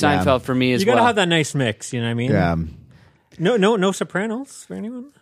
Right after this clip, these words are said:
Speaker 1: I, I,
Speaker 3: Maddie?
Speaker 1: I had a hard time with Sopranos, man. Like,
Speaker 3: Okay.
Speaker 1: I loved it, but there was a lot of, like, bunk episodes. And
Speaker 2: See,
Speaker 1: just
Speaker 2: I haven't
Speaker 1: kinda
Speaker 2: seen it forever, and, and, like,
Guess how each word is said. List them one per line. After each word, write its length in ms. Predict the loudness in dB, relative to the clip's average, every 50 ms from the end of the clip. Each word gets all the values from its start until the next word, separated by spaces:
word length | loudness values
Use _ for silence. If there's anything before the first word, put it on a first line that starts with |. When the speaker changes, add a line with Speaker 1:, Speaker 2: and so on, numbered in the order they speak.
| _ _ -10
Speaker 1:
I, 440 | -6 -2 0 0 0 0 0 0 2
I, 100 | 4 4 4
Speaker 3:
Maddie? 240 | 2 0 -4 -6 -4
Speaker 1:
I 60 | -2 -2
had 100 | 0 0
a 40 | 0
hard 220 | 0 0 0 0
time 180 | 0 0 -2 -2
with 80 | -4
Sopranos, 540 | -8 -10 -8 -6 -4 -4 -2 -2 -4 -4 -4
man. 160 | -4 -2 -2
Like, 180 | -2 -2 -4 -6
Speaker 3:
Okay. 80 | -4 0
Speaker 1:
I 40 | 0
loved 280 | 2 2 2 0 2 0
it, 100 | 0 0
but 100 | 0 0
there 60 | 0
was 120 | 0 0 0
a 40 | 0
lot 220 | 0 2 2 0
of, 160 | 0 0 0
like, 180 | 0 0 0 -2 _
bunk 560 | -14 -14 -14 -10 -4 -2 0 0 0 0 -2 -2
episodes. 680 | -2 0 0 0 0 0 2 2 4 4 2 2 0 -2
And 80 | -4 0
Speaker 2:
See, 80 | 0
Speaker 1:
just 80 | 2 2
Speaker 2:
I 40 | 2
haven't 160 | 2 2 2
Speaker 1:
kinda 180 | 2 4 4 2
Speaker 2:
seen 120 | 4 4 4
it 120 | 2 2
forever, 440 | 2 2 4 2 2 2 2 2 2
and, 120 | 2 0
and, 140 | -2 -2 0
like, 260 | 0 0 0 -2 -12